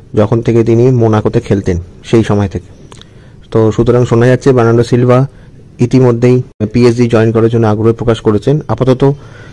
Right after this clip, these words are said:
Manchester সিটির সাথে তার কোনো কিছু বর্তমানভাবে কোনো কথা হয়নি, তো দেখা যাক শেষ অবধি কী হয়। গুন্ডোগান তার ফিউচারের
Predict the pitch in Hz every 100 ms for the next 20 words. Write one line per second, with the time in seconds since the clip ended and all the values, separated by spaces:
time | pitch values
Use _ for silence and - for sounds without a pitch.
0 | - 113 135 127 127 127 127 - 139 -
1 | - - - - 123 120 120 123 123 -
2 | 120 113 120 113 - - - 113 113 120
3 | 117 113 117 117 113 101 127 117 107 113
4 | 151 160 - - - - - - 113 107
5 | 104 117 127 135 - - - - - -
6 | - 113 113 113 104 110 98 87 - -
7 | - - - - - _ _ _ _ 135
8 | 123 123 127 135 139 139 131 123 113 -
9 | - - - - - 113 110 117 117